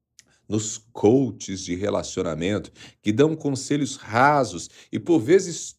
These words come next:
tóxicos, disfarçados de autoajuda e como soluções que resolveriam todos os relacionamentos. Nas notícias falsas, disfarçadas de jornalismo sério,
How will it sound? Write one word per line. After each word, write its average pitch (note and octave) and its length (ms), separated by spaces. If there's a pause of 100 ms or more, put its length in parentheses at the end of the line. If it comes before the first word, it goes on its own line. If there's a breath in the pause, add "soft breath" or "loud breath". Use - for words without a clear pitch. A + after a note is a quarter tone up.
tóxicos, E3+ 880 (220 soft breath)
disfarçados F#3 1120
de C#3 100
autoajuda D#3+ 840 (240 loud breath)
e G2+ 60
como F3 260
soluções F3 1160
que A2 500 (500)
resolveriam A#2+ 800
todos B2 360
os - 240
relacionamentos. F#2 1200 (420 soft breath)
Nas G2 180
notícias A2+ 600
falsas, A2 500
disfarçadas A#2 840
de C#3 80
jornalismo C3 640
sério, B2+ 400